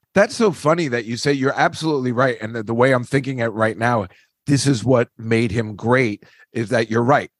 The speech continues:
The key word is he was all over the place. And then in nineteen seventy-seven, he completely figured it out. And it's a, it's amazing the progression. You know, then he made an album like, "No, this is this. Now I'm taking all that was all over the place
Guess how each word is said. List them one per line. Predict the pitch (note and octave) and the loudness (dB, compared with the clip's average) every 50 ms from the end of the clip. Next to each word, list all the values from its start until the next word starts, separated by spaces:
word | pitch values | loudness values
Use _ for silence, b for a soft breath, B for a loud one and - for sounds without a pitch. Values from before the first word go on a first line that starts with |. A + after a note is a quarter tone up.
| _ - | _ -10
The | B2+ A#2+ - - | -10 -10 -8 -8
key | - C#3+ E3 E3 D#3 | -6 -2 2 4 4
word | D3 D3+ D#3 C#3+ A#2 G#2 | 6 6 4 4 2 0
is | F#2+ F#2 - | -2 -6 -6
he | - B2 | -6 -4
was | A2+ G#2+ G2+ - - | -4 -6 -6 -4 0
all | - C#3 C#3 C#3 C#3 C#3 | 2 4 4 4 4 4
over | C#3 C#3 C3 A2+ A#2+ | 4 4 2 0 -2
the | G#2+ | -4
place. | - - A2 G2+ F#2 F#2+ - - - - B B B B B B | -4 -4 -4 -4 -4 -4 -8 -10 -14 -18 B B B B B B
And | B C#3 C3+ C3+ | B -2 0 2
then | C3+ C3+ | 2 2
in | B2+ B2+ | 2 0
nineteen | C3+ B2+ C3 B2 - C3 B2 | 0 0 0 -2 -4 -6 -4
seventy-seven, | - - C#3+ C3+ A#2 B2 B2 G#2+ F2+ - D#3 D#3+ C#3 G#2+ A2+ G2+ G#2 G2+ _ _ _ _ _ _ _ _ | -2 2 2 2 2 0 -4 -4 -2 2 2 2 2 2 -2 -6 -8 -14 _ _ _ _ _ _ _ _
he | - B2+ A2+ | -12 -10 -10
completely | - F3 G3+ - - C#3 C3 B2+ A2 A2 G#2+ | -8 -8 -6 -2 0 0 0 0 0 -4 -2
figured | - C3+ B2+ G2 A2 G2+ | 0 -2 -2 0 0 0
it | G#2 G#2+ | 0 2
out. | A2 G#2 F2+ F2 - _ _ _ _ _ _ _ _ _ _ _ _ | 0 0 -2 -6 -12 _ _ _ _ _ _ _ _ _ _ _ _
And | - A#2 A2+ A2+ A2 A2 | -6 -4 -4 -2 -2 -4
it's | A2+ - - | -4 -2 0
a, | A#2 G#2 G#2+ A2+ - | 0 0 0 0 -2
it's | G2+ G2+ - | -4 -4 -4
amazing | A#2+ A#2+ A#2 B2+ C3 C#3 B2 G#2+ B2 A#2+ A2+ | -2 0 2 2 4 4 2 2 0 -2 -2
the | A2 A2 G#2 G#2 | -2 -4 -4 -4
progression. | F#2 - A#2+ B2 - C3 C3+ C3+ B2+ - - G#2 F#2+ A2 | -4 -4 -4 -2 2 2 2 2 2 0 -4 -6 -6 -6
You | A2+ | -6
know, | G#2+ A2 | -4 -2
then | G#2 A2+ A#2 | 0 0 0
he | A#2+ A2+ | 0 0
made | A2+ A#2+ A#2+ A#2+ | 0 0 0 0
an | A#2+ A#2 | 0 0
album | A2+ A#2 A#2 A2 B2 A2+ | 0 0 2 0 0 -2
like, | A2+ A2+ A2 - | -2 -4 -4 -2
"No, | C3 D#3 D#3 C#3+ A2+ - _ _ _ _ _ _ | 0 0 0 0 0 -4 _ _ _ _ _ _
this | - E3+ D#3 B2+ B2+ | -6 -6 -6 -6 -8
is | B2+ A2+ G2 - - | -12 -14 -10 -4 -2
this. | D#3+ E3 - - - _ _ - | -2 -2 -2 -6 -14 _ _ -2
Now | D3+ E3 E3+ E3+ E3 - b b b b b _ _ - | 0 2 4 2 2 0 b b b b b _ _ -10
I'm | C#3+ C#3+ | -8 -4
taking | - - G3+ G#3 - F#3 F3+ F3 | 0 0 0 0 0 -2 -2 0
all | F3 E3+ E3 F3 | 0 2 0 0
that | F#3+ E3+ D3+ E3+ - - | 0 -2 -2 -2 -2 -2
was | D3+ D3+ C3 C3 | -4 -2 -2 0
all | D#3+ D#3+ E3 E3+ | 0 0 2 0
over | F3 D#3+ D#3+ | 0 0 -2
the | D#3 | -4
place | - C#3+ D3 C3+ C3 B2 - | -6 -4 -6 -6 -6 -8 -12